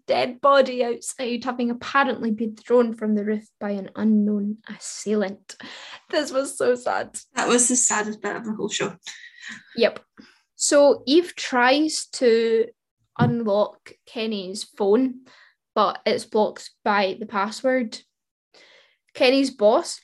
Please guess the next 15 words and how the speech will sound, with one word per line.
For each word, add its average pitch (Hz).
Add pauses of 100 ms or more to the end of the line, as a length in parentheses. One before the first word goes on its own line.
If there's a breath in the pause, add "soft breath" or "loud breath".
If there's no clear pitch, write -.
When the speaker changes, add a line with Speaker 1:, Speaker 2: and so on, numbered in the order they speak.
(100)
Speaker 1:
Jamie, 220
contacts 233
her 247
and 262
offers 214
her - (140)
to 233
unlock 214
the 220
phone 202
in 220
exchange 214
for 220
her 226
cooperation 220